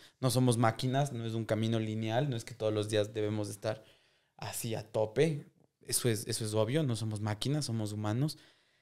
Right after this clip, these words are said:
Sin embargo, lo importante es que estamos en un momento crítico como, como humanos, en el que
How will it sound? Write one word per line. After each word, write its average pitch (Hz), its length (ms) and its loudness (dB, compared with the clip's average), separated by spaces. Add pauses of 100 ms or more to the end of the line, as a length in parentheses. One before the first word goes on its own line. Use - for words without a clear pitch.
(160)
Sin 120 220 -4
embargo, 127 400 8
lo 120 80 4
importante 117 480 0
es 131 80 -4
que 107 280 -2 (720)
estamos 123 300 2
en 120 60 6
un 117 60 6
momento 110 360 4
crítico 110 720 -2
como, 107 400 -6
como 110 220 -10
humanos, 110 480 -2 (540)
en 113 100 -18
el 107 100 -10
que 107 380 -4